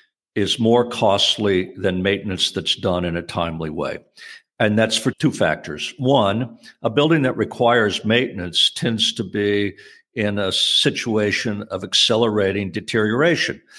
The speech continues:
If, if the walls are opened up or the plaza is leaking, all of that tends to get worse and worse more quickly. So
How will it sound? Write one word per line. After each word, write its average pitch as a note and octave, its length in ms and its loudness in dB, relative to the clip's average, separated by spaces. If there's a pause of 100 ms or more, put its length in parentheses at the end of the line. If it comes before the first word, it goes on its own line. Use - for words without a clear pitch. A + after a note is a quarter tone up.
(380)
If, G2 200 -6
if A2+ 240 -4
the G#2+ 100 -2
walls A2 420 4
are A#2 100 2
opened A#2 380 0
up A2+ 360 2
or G2 100 -2
the F#2 100 -4
plaza G2+ 500 0
is G#2+ 240 -2
leaking, G#2+ 500 -2
all A#2 220 0
of B2 140 0
that A2 300 2 (340)
tends C3+ 360 2
to A#2+ 100 -2
get G#2+ 260 0
worse A2+ 360 2
and A#2+ 140 0
worse F#2+ 420 0
more G2 240 0
quickly. - 600 -8 (420)
So G#2+ 580 0